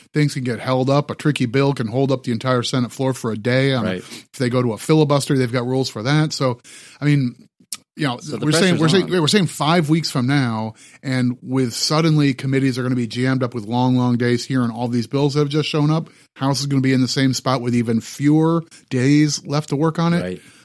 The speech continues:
Speaker 1: Um, it's gonna be, it's gonna be tricky. Yeah.
Speaker 2: Gonna be tricky for sure. So that is certainly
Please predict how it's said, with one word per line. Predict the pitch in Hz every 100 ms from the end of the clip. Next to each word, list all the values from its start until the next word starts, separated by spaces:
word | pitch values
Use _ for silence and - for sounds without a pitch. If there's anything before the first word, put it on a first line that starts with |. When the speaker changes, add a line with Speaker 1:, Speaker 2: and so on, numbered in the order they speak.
| _
Speaker 1:
Um, | 127 123 120
it's | - -
gonna | 170 156
be, | 151 143
it's | 120
gonna | - 165
be |
tricky. | 208 202 185 151 123 _ -
Yeah. | 135
Speaker 2:
Gonna | 135 123
be |
tricky | 113 120 110
for | 95 90
sure. | - 127 110 95
So | - 101 95
that | 107 139 -
is | 98
certainly | - 120 110 104 95